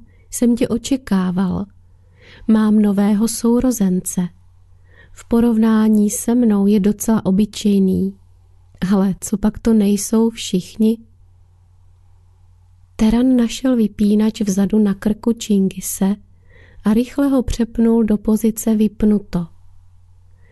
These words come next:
Čingis se okamžitě vypnul a jeho světelné žárovkové oči poskytovaly Teranovi dostatek světla,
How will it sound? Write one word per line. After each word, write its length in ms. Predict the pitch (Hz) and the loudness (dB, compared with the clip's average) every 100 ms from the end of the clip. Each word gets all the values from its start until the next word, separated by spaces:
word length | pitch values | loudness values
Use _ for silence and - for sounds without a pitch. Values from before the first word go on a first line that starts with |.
| - - - | -20 -20 -14
Čingis 600 | - 226 220 214 226 - | -2 2 4 2 0 -2
se 160 | - | -6
okamžitě 640 | - 196 220 220 233 226 208 | -6 -2 2 2 2 0 0
vypnul 680 | 196 196 - 196 202 208 226 - - - - - - - | 0 -2 0 0 2 -2 -6 -12 -20 -20 -20 -20 -14 -2
a 60 | |
jeho 260 | 220 214 220 | 2 2 0
světelné 920 | 220 196 202 196 214 220 214 214 220 | -2 0 0 0 0 2 2 2 0
žárovkové 920 | 214 208 202 202 202 - 208 202 202 - | 0 0 0 0 -2 -2 -4 -2 -2 -2
oči 360 | 202 202 220 | -6 -4 -4
poskytovaly 880 | 202 202 196 - 202 208 196 208 208 | -2 -2 -4 -4 -4 -2 0 0 0
Teranovi 580 | 208 208 208 214 220 226 | -2 0 2 2 2 0
dostatek 680 | 202 196 - - - 220 - | 0 -4 -4 -4 -2 -4 -4
světla, 640 | - 196 196 - 185 185 | -2 0 0 -2 -4 -4